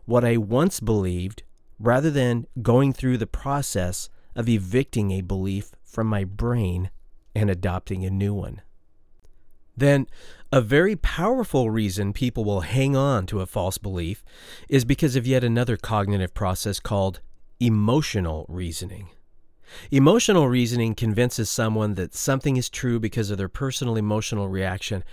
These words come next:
proves it to be true. For example, someone can't believe the rapture could take place after the Antichrist begins persecuting the church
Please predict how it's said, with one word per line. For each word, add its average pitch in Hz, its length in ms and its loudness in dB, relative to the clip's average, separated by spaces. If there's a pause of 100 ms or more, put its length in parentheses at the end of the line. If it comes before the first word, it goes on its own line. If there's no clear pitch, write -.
(440)
proves 202 580 2
it 80 280 -10 (300)
to 117 120 -4
be 95 160 -2
true. 73 400 -6 (840)
For - 140 0
example, 135 600 0 (100)
someone 170 360 2 (140)
can't 170 340 2
believe 135 380 0
the 107 80 -2
rapture 104 420 -4
could 104 200 -6
take 113 240 -4
place 101 340 -4 (140)
after 131 400 -2
the 131 180 0
Antichrist 107 500 -2
begins 104 320 -4
persecuting 104 640 -6
the 104 100 -6
church 95 360 -6